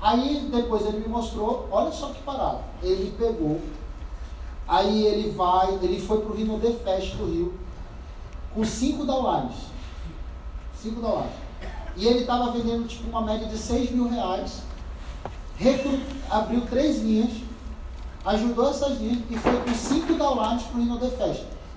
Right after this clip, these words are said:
Eles, com venda, eles pagaram a ida, os ingressos, e pegaram no Airbnb uma casa pra todo mundo lá, né? Sexta-feira, chegaram sexta-feira, ficaram sábado e domingo,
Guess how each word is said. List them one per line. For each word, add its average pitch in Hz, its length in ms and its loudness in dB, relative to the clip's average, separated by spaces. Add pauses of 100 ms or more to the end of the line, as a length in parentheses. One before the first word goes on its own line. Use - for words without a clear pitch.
(100)
Eles, 233 400 4
com 262 240 0
venda, 226 560 0
eles 170 220 -2
pagaram 196 600 2
a 196 80 0
ida, 175 280 -2
os - 160 -4
ingressos, 143 520 -4 (460)
e 240 160 2
pegaram 214 420 0
no 208 100 -4
Airbnb 202 460 0
uma 208 200 -6
casa 190 260 -2
pra 185 120 -4
todo 185 200 -4
mundo 175 340 -6
lá, 170 260 -2 (1040)
né? 147 80 -8 (380)
Sexta-feira, 202 880 0 (1800)
chegaram 180 380 2
sexta-feira, 202 720 0 (240)
ficaram 190 320 2
sábado 202 400 2
e 220 40 -6
domingo, 208 440 -4